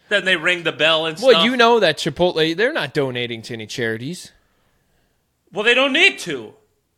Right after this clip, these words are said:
Speaker 1: Because the charity is the food that they're supplying with, uh, the, the, the, the, the, the benefits that the food gives our bodies.
Speaker 2: No, that, that's, I don't think, if it was
Speaker 1: what I
Speaker 2: charity,
Speaker 1: heard.
Speaker 2: they wouldn't be, um,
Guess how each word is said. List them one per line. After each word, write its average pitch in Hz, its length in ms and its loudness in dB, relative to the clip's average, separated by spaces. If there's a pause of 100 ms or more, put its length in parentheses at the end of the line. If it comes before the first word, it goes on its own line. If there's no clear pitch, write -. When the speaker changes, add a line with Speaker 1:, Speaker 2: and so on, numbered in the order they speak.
(340)
Speaker 1:
Because 170 220 -12
the 180 100 -6
charity 226 400 -2
is 175 140 -4
the 165 80 -8
food 190 320 -12
that 180 120 -8
they're 165 120 -8
supplying 156 680 -8
with, 123 240 -14
uh, 143 120 -10
the, 135 340 -8
the, 135 120 -6
the, 131 160 -8
the, 135 200 -6
the, 131 160 -6
the 135 160 -6
benefits 180 920 -4 (420)
that 147 120 -8
the 139 80 -10
food 139 280 -10
gives 135 180 -4
our 127 140 0
bodies. 110 640 -4 (120)
Speaker 2:
No, 120 400 -4 (160)
that, - 220 -18
that's, 151 320 -2 (480)
I 139 100 -4
don't 151 180 -2
think, 139 320 -6 (220)
if 160 140 -4
it - 20 -4
was 226 160 0
Speaker 1:
what - 80 -6
I - 20 -2
Speaker 2:
charity, 175 360 2
Speaker 1:
heard. 123 80 -6
Speaker 2:
they 120 120 -2
wouldn't 127 380 -8
be, 117 480 -8
um, 101 420 -14